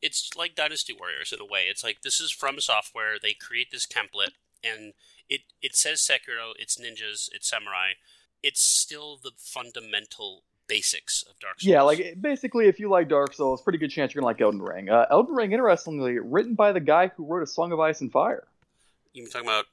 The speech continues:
Speaker 1: Mister George R R Martin? I'll never finish Game of Thrones.
Speaker 2: That's the guy. I believe he wrote the story for Elden Ring.
Speaker 1: You know, he's got a history with video games too. If you ever look him up,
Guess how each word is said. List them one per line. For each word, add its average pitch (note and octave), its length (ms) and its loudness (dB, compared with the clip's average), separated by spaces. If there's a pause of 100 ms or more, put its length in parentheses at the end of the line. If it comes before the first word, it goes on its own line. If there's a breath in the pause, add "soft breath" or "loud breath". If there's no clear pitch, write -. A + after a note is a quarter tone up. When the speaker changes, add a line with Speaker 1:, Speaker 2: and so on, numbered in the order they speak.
Speaker 1:
Mister A#2 280 -4
George A2+ 320 -4 (100)
R A2+ 100 0 (100)
R A2+ 60 -2
Martin? A2+ 220 -2
I'll A2 100 0
never A2+ 260 -4
finish - 520 -2 (140)
Game G#2+ 200 -4
of G#2 60 -6
Thrones. A2+ 480 -8 (260)
Speaker 2:
That's C3+ 340 4
the E3 100 -6
guy. G3 200 0 (120)
I C#3+ 60 4
believe D3 280 2
he G#3 80 -4
wrote E3+ 220 -4
the D#3 60 -12
story G#3+ 260 0
for A2 120 -2
Elden G#2 200 -2
Ring. - 260 -8 (840 loud breath)
Speaker 1:
You C#3+ 120 -10
know, A3+ 220 0 (140)
he's C4 400 -10
got C4+ 220 -2
a G3+ 60 2
history G3 320 -2
with D3 100 -8
video C#3+ 300 -4
games B2+ 300 -4
too. G2+ 280 0
If - 100 -8
you D3 80 -4
ever D#3+ 140 -6
look C3+ 180 -8
him A#2+ 140 -4
up, A2 140 0